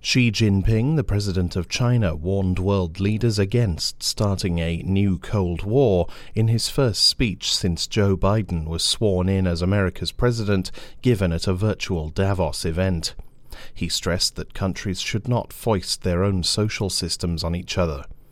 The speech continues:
In its final days, the Trump administration declared China's treatment of Uyghurs, an ethnic minority, a genocide. Mister Biden has also strongly criticized human rights abuses in the country.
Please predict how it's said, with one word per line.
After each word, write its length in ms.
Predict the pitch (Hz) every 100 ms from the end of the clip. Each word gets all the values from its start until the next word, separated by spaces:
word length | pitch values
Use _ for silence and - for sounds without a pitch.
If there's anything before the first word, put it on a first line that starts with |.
| - - - -
In 100 | 92
its 220 | 90 - -
final 380 | 104 92 80
days, 400 | 80 92 104 104
the 100 | -
Trump 320 | - 104 110 107
administration 800 | 98 95 92 - 98 - 98
declared 440 | 87 - 98 87 80
China's 440 | - 110 101 82
treatment 480 | - 107 92 95 98
of 140 | 82
Uyghurs, 540 | 90 120 104 104 117 -
an 140 | - 95
ethnic 400 | 98 - - -
minority, 640 | 85 95 123 110 107 98 - - -
a 100 | 117
genocide. 840 | 104 110 107 98 98 87 78 - - - - - - -
Mister 260 | 92 - -
Biden 460 | 90 87 87 104 95
has 120 | 87
also 360 | 107 - 82
strongly 440 | - - 98 90 78
criticized 680 | - 101 92 - 80 78 -
human 340 | 101 90 78
rights 300 | 90 110 -
abuses 460 | 85 82 76 82 78
in 160 | 76
the 80 | 71
country. 520 | - 90 85 92 71